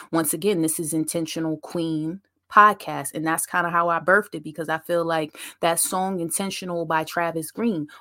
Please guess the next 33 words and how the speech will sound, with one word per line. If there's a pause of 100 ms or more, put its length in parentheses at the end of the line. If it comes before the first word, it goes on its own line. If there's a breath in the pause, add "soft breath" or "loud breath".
(140 loud breath)
all (120)
things (180)
are
working
for
my
good
because
he's
intentional. (180 loud breath)
That
song
came
to
me
in
one
of
my
storms
when
I, (120)
probably
about
six
years
ago. (100)
I
think
it's
so,
so
good